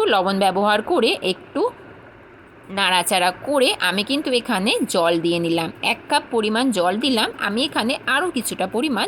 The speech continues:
জল ব্যবহার করব, কারণ পকোড়াগুলো দেওয়ার সাথে সাথে কিন্তু জল টানবে, সেই জন্য জলের পরিমাণটা একটু বেশি রাখতে হবে। তারপর একটা ঢাকনার সাহায্যে আমি ঢাকা দিয়ে দিলাম। কিছুক্ষণ পরে আমি ফিরে আসছি বন্ধুরা।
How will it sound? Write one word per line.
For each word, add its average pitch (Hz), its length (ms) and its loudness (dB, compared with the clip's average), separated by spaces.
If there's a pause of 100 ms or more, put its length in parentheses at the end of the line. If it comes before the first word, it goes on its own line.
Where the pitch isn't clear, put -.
জল 185 280 2
ব্যবহার 165 420 0
করব, 156 300 -4 (720)
কারণ 247 260 2 (280)
পকোড়াগুলো 254 640 0
দেওয়ার 208 320 2
সাথে 214 240 -2
সাথে 285 260 -2
কিন্তু 262 300 0 (100)
জল 180 260 2
টানবে, 165 440 -4
সেই 247 220 -4
জন্য 262 180 -2 (100)
জলের 196 340 0
পরিমাণটা 262 480 0
একটু 359 240 -4
বেশি 196 300 0
রাখতে 160 340 -4
হবে। 185 240 -6 (100)
তারপর 285 360 0
একটা 254 240 -2
ঢাকনার 202 440 -2
সাহায্যে 277 380 0
আমি 220 180 -2
ঢাকা 180 320 -2
দিয়ে 160 220 -4
দিলাম। 160 260 -6 (340)
কিছুক্ষণ 320 460 -4
পরে 196 280 2
আমি 226 220 0
ফিরে 208 320 0
আসছি 262 340 -2
বন্ধুরা। 311 440 0